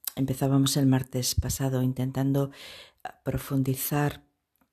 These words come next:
en algunas de las cuestiones que tratamos a profundidad en el, eh, retiro de verano, intentando no,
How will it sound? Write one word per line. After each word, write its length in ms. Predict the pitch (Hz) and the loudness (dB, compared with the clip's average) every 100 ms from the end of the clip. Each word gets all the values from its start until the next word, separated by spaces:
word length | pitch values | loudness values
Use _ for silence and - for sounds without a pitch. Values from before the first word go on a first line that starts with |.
| _ _ _ _ _ _ _ - | _ _ _ _ _ _ _ -6
en 120 | 147 | 0
algunas 380 | 139 139 147 160 | 2 2 2 0
de 60 | 160 | -2
las 140 | 156 | -4
cuestiones 560 | - 147 - 156 156 - - - - - - | -4 -2 0 2 2 0 -6 -18 -18 -20 -8
que 560 | 143 139 131 127 135 - _ _ - | -2 2 2 0 -4 -10 _ _ -12
tratamos 560 | - 131 143 139 143 - | -6 -4 -2 0 0 -2
a 80 | - | 0
profundidad 560 | 139 - 135 131 143 - | -2 0 0 2 0 -2
en 120 | 143 | 0
el, 360 | 131 123 123 - - - - _ _ _ _ _ | 2 2 0 -4 -18 -20 -20 _ _ _ _ _
eh, 340 | - 131 127 120 | -8 -4 -4 -4
retiro 380 | 131 131 143 135 | -4 -2 0 2
de 100 | 127 | 4
verano, 540 | 131 156 185 151 165 _ - - - - _ _ _ _ _ - _ - - | 4 4 4 2 -2 _ -20 -20 -20 -20 _ _ _ _ _ -20 _ -18 -8
intentando 640 | 139 147 139 170 165 165 | -6 -6 0 4 6 6
no, 140 | 165 | 4